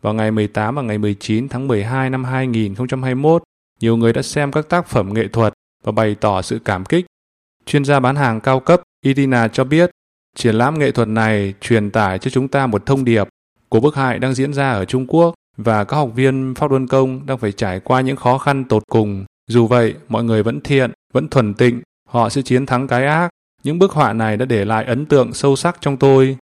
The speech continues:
Bà Svetlana, công tác trong lĩnh vực y tế cho biết, "Tôi kinh hoàng trước cốt truyện và tính tâm linh của những tác phẩm nghệ thuật này, cũng như thảm kịch mà các học viên ở Trung Quốc đã trải qua.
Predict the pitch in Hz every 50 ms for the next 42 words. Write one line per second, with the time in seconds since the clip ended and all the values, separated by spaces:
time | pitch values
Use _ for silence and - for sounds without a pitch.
0 | _ _ _ _ _ _ _ _ _ 120 117 117 117 113 110 107 - - 117 131
1 | 156 170 - 147 147 143 139 131 120 113 110 104 101 95 98 107 - - 143 143
2 | 139 131 - 165 170 - 147 143 139 151 156 135 127 117 - - 143 139 131 -
3 | 123 120 127 131 - 131 139 156 165 180 - - _ _ _ _ _ _ _ -
4 | 151 151 147 - 165 151 139 131 127 123 120 113 107 104 104 104 - - 170 -
5 | - 185 180 180 - 156 139 127 117 120 - - - 107 107 - - 117 139 151
6 | - 156 147 147 147 147 151 151 151 147 131 104 107 110 135 143 - 170 185 -
7 | - - 113 98 101 104 120 113 - 117 107 - 113 110 107 107 104 101 98 98
8 | - _ _ _ - 139 151 151 151 147 - 127 104 98 98 - - 117 113 113
9 | - 110 107 104 - 143 156 156 131 123 120 131 143 147 135 104 95 - - 143
10 | 139 - 165 170 170 160 156 - - 117 98 98 - - 135 139 135 135 135 139